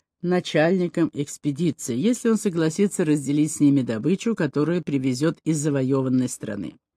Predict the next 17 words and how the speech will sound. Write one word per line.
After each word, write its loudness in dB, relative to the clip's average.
Разумеется, 2
Кортес 0
ответил -8
согласием, -6
и 2
его 6
союзники 6
начали 0
действовать. -6
«Они 10
не 12
скупились», — 4
пишет 0
Бернальдес, — -4
«на 4
вкрадчивые 4
речи. -2